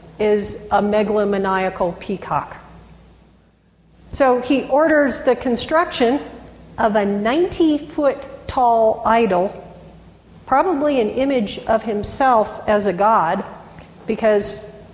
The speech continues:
ancient potentates did that kind of thing. They were themselves worshipped as gods. Now, this idol is not only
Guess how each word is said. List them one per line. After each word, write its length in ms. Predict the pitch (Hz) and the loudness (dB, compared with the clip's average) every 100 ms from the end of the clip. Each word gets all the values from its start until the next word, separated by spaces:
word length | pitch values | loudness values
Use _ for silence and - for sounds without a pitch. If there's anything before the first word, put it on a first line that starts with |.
| - - | -20 -8
ancient 400 | 190 190 - 180 | -2 -2 -2 -6
potentates 720 | - 202 185 190 214 196 196 - - | -2 0 0 -2 2 2 2 -4 2
did 200 | 330 214 | 4 4
that 260 | 180 - | 4 2
kind 240 | 202 185 175 | -2 0 0
of 100 | 165 | 0
thing. 360 | - 170 160 - - - - | 0 0 0 -8 -18 -20 -4
They 320 | 220 226 220 | 0 0 -2
were 240 | 220 240 226 | -2 -2 0
themselves 920 | 226 226 - 320 311 196 180 - - - - - | -2 -2 -2 -2 0 0 -2 -6 -12 -14 -14 -2
worshipped 680 | 240 233 - 190 - - - - | 0 0 0 0 -2 -8 -8 0
as 240 | 202 180 | 2 2
gods. 580 | 196 226 190 151 - - - - - - - - - - - - - | 2 4 4 0 -6 -12 -14 -20 -20 -18 -12 -8 -8 -8 -12 -14 -10
Now, 200 | 247 226 | -4 -2
this 320 | 214 262 269 254 240 | 0 -2 -2 -4 -2
idol 500 | 262 294 262 233 - | 0 2 2 0 0
is 440 | 226 220 214 - | 0 0 -4 -8
not 420 | 220 247 262 269 | -4 0 0 0
only 600 | 247 262 277 262 233 233 | 0 0 0 0 0 -2